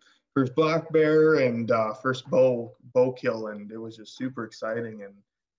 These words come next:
that year, I just, I, you could probably talk to everybody I know, and everybody would, would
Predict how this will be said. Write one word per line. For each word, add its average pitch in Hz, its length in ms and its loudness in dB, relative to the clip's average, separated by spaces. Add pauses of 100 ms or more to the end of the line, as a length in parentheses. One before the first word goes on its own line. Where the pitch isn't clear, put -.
(120)
that 131 240 4
year, 131 160 2
I 120 140 2
just, 127 240 -8 (540)
I, 131 120 0
you 123 180 -4
could 120 140 -8
probably 123 240 0
talk 117 260 -4
to 120 60 -4
everybody 123 500 0
I 113 60 -6
know, 117 260 -2
and 113 80 -6
everybody 113 520 -4
would, 107 300 -14
would 110 140 -20